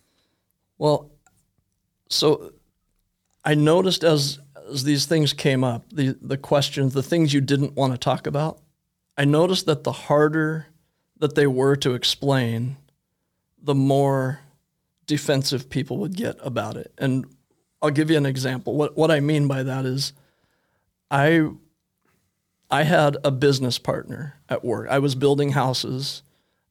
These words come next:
um, and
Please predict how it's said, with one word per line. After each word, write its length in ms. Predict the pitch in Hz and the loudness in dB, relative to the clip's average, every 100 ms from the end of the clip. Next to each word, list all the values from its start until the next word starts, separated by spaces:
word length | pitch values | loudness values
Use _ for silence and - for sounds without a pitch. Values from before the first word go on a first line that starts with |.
| _ | _
um, 460 | 127 120 120 120 139 _ _ _ _ _ _ _ _ _ _ _ _ | -4 -2 -4 -8 -10 _ _ _ _ _ _ _ _ _ _ _ _
and 540 | 147 135 127 123 127 | 0 2 2 2 -2